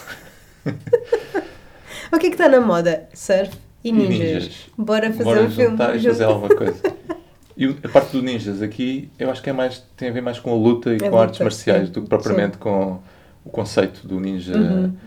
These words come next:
Speaker 2: uhum.
Speaker 1: eh, pessoa misteriosa que, que mata pessoas silenciosamente. Pronto, não
Speaker 2: Sim,
Speaker 1: sei.
Speaker 2: tipo, tipo um espião.
Speaker 1: Yeah.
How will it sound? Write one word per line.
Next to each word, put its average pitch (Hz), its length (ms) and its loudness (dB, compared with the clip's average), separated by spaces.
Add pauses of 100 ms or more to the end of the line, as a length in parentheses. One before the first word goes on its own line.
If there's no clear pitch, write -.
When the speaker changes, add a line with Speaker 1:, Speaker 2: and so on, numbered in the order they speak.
(100)
Speaker 2:
uhum. 190 380 -4
Speaker 1:
eh, 87 420 -10 (760)
pessoa 101 200 -8
misteriosa 95 680 -4
que, 92 680 -6 (1120)
que 101 60 -14 (280)
mata 98 260 -12
pessoas - 280 -14
silenciosamente. 92 760 -10
Pronto, 101 220 -14
não - 80 -20 (100)
Speaker 2:
Sim, - 80 -18
Speaker 1:
sei. 170 200 -2 (100)
Speaker 2:
tipo, 170 340 -10
tipo 160 240 -8
um 165 60 -2
espião. 160 560 -8
Speaker 1:
Yeah. 87 240 -8